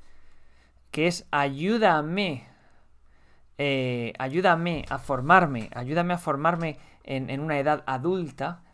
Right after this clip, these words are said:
para sentirme bien conmigo y co-, y que sé que, y, y que estén orgullosos mis familiares y que nunca es demasiado tarde de poder alcanzar un título universitario. Entonces, ellos hicieron una formación conveniente, un servicio al cliente y unas credenciales y velocidad,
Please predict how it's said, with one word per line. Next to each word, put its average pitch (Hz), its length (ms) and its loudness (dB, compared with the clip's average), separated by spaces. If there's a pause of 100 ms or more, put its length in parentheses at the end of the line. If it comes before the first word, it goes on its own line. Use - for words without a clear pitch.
para 123 200 -8
sentirme 131 500 -8
bien 147 220 -6
conmigo 143 400 -4
y 117 60 -8
co-, - 160 -6
y 127 80 -10
que 131 120 -8
sé 143 200 -10
que, - 80 -10
y, 131 260 -8
y 127 120 -10
que 131 100 -10
estén 151 360 -10
orgullosos 131 540 -8
mis 113 160 -12
familiares 160 600 -4 (400)
y 131 120 -12
que 135 140 -6
nunca 185 460 0
es 147 100 -2
demasiado 139 480 -4
tarde 135 380 -6 (100)
de 135 140 -10
poder 127 580 -8 (300)
alcanzar 131 420 -4
un 131 140 -8
título 135 300 -6
universitario. 113 640 -10 (120)
Entonces, 214 460 -4 (500)
ellos 202 240 2
hicieron 208 240 0
una 202 60 4
formación 160 500 -4
conveniente, 151 560 -4
un 151 80 -6
servicio 147 300 -8
al 143 60 -10
cliente 147 240 -8
y - 20 -4
unas 143 160 -6
credenciales 143 500 -8
y 139 60 -2
velocidad, 127 580 -4